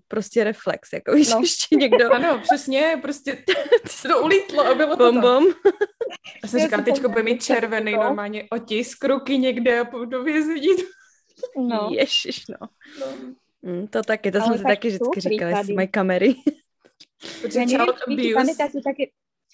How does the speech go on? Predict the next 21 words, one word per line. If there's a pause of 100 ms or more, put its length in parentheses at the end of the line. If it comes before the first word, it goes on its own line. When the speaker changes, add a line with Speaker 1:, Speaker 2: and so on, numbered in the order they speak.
(240)
Speaker 2:
také
dievča, (160)
s
ktorou
Speaker 3:
Mhm.
Speaker 2:
som
sa (220)
párkrát
videla. (720)
Ona
bola,
tuším,
tiež
Češka. (720)
A
ona
mala
dvojičky.
Myslím,
že
dvojročné